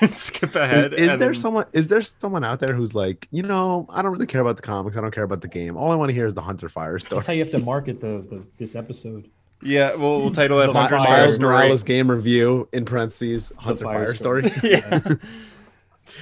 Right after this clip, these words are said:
Speaker 1: Okay,
Speaker 2: Uh,
Speaker 1: anyways, we'll start with
Speaker 2: okay.
Speaker 1: the game review, though, for which I
Speaker 2: Good
Speaker 1: imagine
Speaker 2: game.
Speaker 1: most people are
Speaker 2: Um,
Speaker 1: here for, judging by
Speaker 2: all
Speaker 1: the
Speaker 2: right,
Speaker 1: title
Speaker 2: let,
Speaker 1: of the
Speaker 2: let,
Speaker 1: video.
Speaker 2: let's go with, let's go with the basic thoughts right off the bat. Like, what was your, re-, you know, your thoughts on the game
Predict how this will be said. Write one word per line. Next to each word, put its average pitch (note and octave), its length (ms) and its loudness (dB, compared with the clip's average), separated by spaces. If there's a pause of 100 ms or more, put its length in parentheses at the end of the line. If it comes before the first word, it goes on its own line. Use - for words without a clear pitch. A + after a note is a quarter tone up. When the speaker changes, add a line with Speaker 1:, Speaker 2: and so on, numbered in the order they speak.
(100)
Speaker 1:
Okay, C4+ 400 2
Speaker 2:
Uh, D#3+ 40 4
Speaker 1:
anyways, E3 380 4
we'll F#3 100 2
start G#3 200 0
with F3+ 100 2
Speaker 2:
okay. F#3 80 4
Speaker 1:
the D3 60 -4
game F3 200 6
review, C#3 300 2
though, B2 200 0
for C3+ 220 -2
which B2 300 -6
I C#3+ 140 0
Speaker 2:
Good B2+ 80 4
Speaker 1:
imagine A#2+ 280 0
Speaker 2:
game. A#2+ 60 -6
Speaker 1:
most B2 160 -4
people B2+ 140 4
are B2+ 160 4
Speaker 2:
Um, A#2 80 -2
Speaker 1:
here C3 160 -2
for, A2 240 -6
judging G#2+ 240 -8
by G#2+ 80 -8
Speaker 2:
all D3 40 2
Speaker 1:
the B2+ 60 6
Speaker 2:
right, B2 80 4
Speaker 1:
title C3+ 100 4
Speaker 2:
let, G#2 80 -8
Speaker 1:
of G2+ 60 -10
the D3 60 0
Speaker 2:
let, D3 80 4
Speaker 1:
video. C#3+ 160 0
Speaker 2:
let's - 160 0
go D#3 180 2
with, D3+ 300 0
let's C#3 180 -4
go D3 140 0
with C#3+ 180 -4
the C#3 120 -6
basic B2+ 680 -6 (320)
thoughts A2+ 320 -6
right A2 160 -2
off A2 180 -6
the - 80 -18
bat. F#2+ 260 -6
Like, F2+ 200 -10
what G#2+ 240 -6
was A2 160 -6
your, G#2+ 720 -4 (260)
re-, G2+ 320 -12
you A2 120 -8
know, E2+ 160 -8
your G#2+ 420 -4
thoughts G#2+ 380 -8
on G#2+ 80 -10
the G2+ 60 -8
game F2+ 500 -12